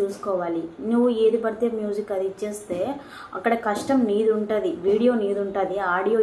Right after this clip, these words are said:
ఎవరిదో ఉంటది క్లెయిమ్ పడితే మాత్రం. ఇంకా దానికి వచ్చే రెవెన్యూ మొత్తం వేరే వాళ్ళకి వెళ్ళిపోతూ ఉంటది. అంత అవసరమా చెప్పండి? అదే ఫ్రీ మ్యూజిక్ యూజ్ చేసుకొని మీ వీడియో పోస్ట్ చేసుకుంటే ఎటువంటి రిస్క్ ఉండదు కదా.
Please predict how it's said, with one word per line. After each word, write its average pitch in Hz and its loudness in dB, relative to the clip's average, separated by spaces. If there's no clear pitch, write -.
ఎవరిదో 196 0
ఉంటది 180 -6
క్లెయిమ్ 196 -2
పడితే 180 -4
మాత్రం. 170 -8
ఇంకా 214 -2
దానికి 214 0
వచ్చే 214 0
రెవెన్యూ 226 0
మొత్తం 220 -2
వేరే 196 2
వాళ్ళకి 196 -2
వెళ్ళిపోతూ 185 -2
ఉంటది. 160 -6
అంత 190 -2
అవసరమా 190 0
చెప్పండి? 185 -2
అదే 208 0
ఫ్రీ 240 2
మ్యూజిక్ 240 0
యూజ్ 202 0
చేసుకొని 190 -4
మీ 226 0
వీడియో 233 2
పోస్ట్ 208 -6
చేసుకుంటే 185 -6
ఎటువంటి 202 0
రిస్క్ 202 -2
ఉండదు 185 0
కదా. 220 -4